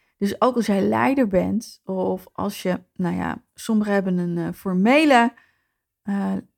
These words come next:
leiderfunctie, sommigen een informele.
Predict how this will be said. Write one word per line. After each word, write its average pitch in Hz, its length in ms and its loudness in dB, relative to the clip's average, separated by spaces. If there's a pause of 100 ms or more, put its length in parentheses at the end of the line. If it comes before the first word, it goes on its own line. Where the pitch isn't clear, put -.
leiderfunctie, 196 800 2
sommigen - 500 -2
een 180 180 -2
informele. 202 1000 2